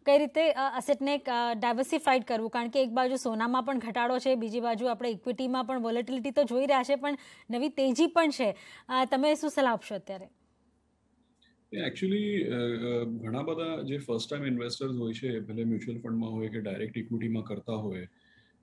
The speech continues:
Speaker 2: અ, ગભરાવાની કોઈ વાત નથી actually, કારણ કે એમ અત્યાર સુધી તો હું એમ સાંભળતો હતો કે બધા લોકો કરેક્શનની, અ, ઓપોર્ચ્યુનિટી જોતા હતા કે સારું એવું રોકાણ કરી શકે અને એમને entry મળી શકે.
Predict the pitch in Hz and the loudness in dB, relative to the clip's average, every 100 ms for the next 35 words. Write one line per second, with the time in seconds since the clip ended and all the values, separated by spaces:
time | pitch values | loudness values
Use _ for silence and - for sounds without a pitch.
0 | - 120 117 117 113 110 127 147 160 165 | -10 -6 -4 -2 0 2 2 2 -2 -2
1 | 165 151 120 120 131 123 107 101 113 120 | 0 0 -2 -2 -6 -4 -6 -6 -8 -8
2 | 135 110 113 127 127 123 117 - _ - | -6 -6 -4 -2 -2 -2 -6 -12 _ -12
3 | 123 117 120 - - - 113 135 123 139 | -4 -2 -2 -4 -10 -14 -6 0 0 2
4 | 139 135 135 135 131 127 120 123 127 127 | 0 0 0 2 0 0 0 -2 -2 -4
5 | 139 117 123 127 127 117 113 117 131 123 | -2 -2 0 -2 -2 0 -2 -2 -4 -2
6 | 123 123 123 120 - _ _ - 107 110 | 0 0 -2 -6 -12 _ _ -14 -10 -6
7 | 120 117 139 131 131 123 117 123 117 104 | -2 -2 0 0 0 -2 -2 -2 -2 -4
8 | 98 - _ _ - 117 113 110 - 113 | -6 -14 _ _ -10 -6 -4 -4 -4 -4
9 | 107 117 120 117 104 113 113 110 110 120 | -2 -2 0 -2 -2 -4 -4 -4 -6 -6
10 | 110 113 110 107 110 110 101 101 113 107 | -6 -4 -4 -4 -4 -4 -4 -4 -2 -2
11 | 104 104 95 | -4 -6 -8